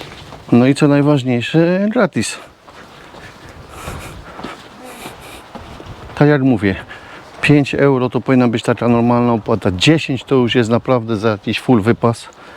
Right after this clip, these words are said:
Ale żeby czterdzieści euro za coś płacić, to nie wiem. Przesada. Oczywiście to jest moje zdanie, ja wiem, że ktoś się teraz odezwie, kurczę.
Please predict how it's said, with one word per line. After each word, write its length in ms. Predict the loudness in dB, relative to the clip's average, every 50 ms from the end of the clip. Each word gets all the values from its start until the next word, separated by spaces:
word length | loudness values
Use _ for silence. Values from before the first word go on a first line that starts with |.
| -20 -20 -20 -20 -18 -16 -14 -2 0
Ale 120 | 2 2
żeby 380 | 4 4 4 2 2 2 2 -2
czterdzieści 640 | -2 0 0 0 2 2 0 -2 -2 -2 -2 0
euro 300 | 2 4 4 4 2 2
za 120 | 0 0 0
coś 200 | 0 -2 -2 0
płacić, 560 | 0 0 0 0 0 -2 -2 -2 -4 -8 -10 -12 -16 -18 -20 -20 -20 -20 -20 -18 -18 -18 -18 -18 -18 -14 -6 -2
to 80 | 2 4
nie 240 | 4 6 4 4
wiem. 220 | 2 2 0 -2 -4 -8 -12 -14 -14 -14 -16 -16 -18 -18 -18 -18 -18 -18 -16 -16 -16 -16 -16 -16 -16 -16 -16 -4
Przesada. 440 | 0 0 2 2 2 2 0 0 -4 -8 -10 -14 -14 -16 -18 -18 -18 -18 -18 -16 -12 -4 0
Oczywiście 360 | 2 2 4 2 2 2 0
to 80 | 2 2
jest 120 | 2 2
moje 200 | 4 2 2 2
zdanie, 340 | 2 0 0 0 0 2 0
ja 140 | 0 0 0
wiem, 420 | 0 0 0 0 0 2 0 0
że 160 | 0 0 -2 -4 -4 -8 -16 -14 -12 -12 -12 -14 -14 -16 -16 -14 -12 -10
ktoś 300 | -4 0 0 0 2 2
się 100 | 2 2
teraz 240 | 2 2 0 0
odezwie, 360 | 0 0 2 2 2 2 0 -2
kurczę. 880 | 0 2 2 4 4 4 2 0 -2 -4 -6 -10 -12 -12 -10 -10 -10